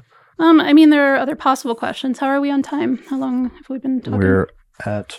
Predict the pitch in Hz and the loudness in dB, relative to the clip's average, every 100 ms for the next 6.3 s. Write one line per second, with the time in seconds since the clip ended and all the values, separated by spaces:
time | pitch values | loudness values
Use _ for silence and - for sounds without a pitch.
0 | - 120 120 127 101 110 110 107 101 98 | -12 -2 2 2 2 2 4 2 2 -2
1 | 98 113 107 - - - 110 139 135 - | -4 -4 -4 -8 -10 -4 0 0 -2 -8
2 | 90 101 90 87 90 85 - 90 95 104 | -6 -4 -4 -4 -4 -6 -6 -2 0 2
3 | 113 113 95 92 87 90 90 - 92 90 | 0 -2 -4 -4 -2 -2 -4 -4 -4 -4
4 | 85 85 87 87 - 90 90 92 - - | -6 -6 -6 -6 -4 -4 -4 -6 -10 -16
5 | - 104 92 - 90 - - 95 98 98 | -6 0 0 0 -4 -4 -8 -6 -4 -4
6 | - 123 | -2 -4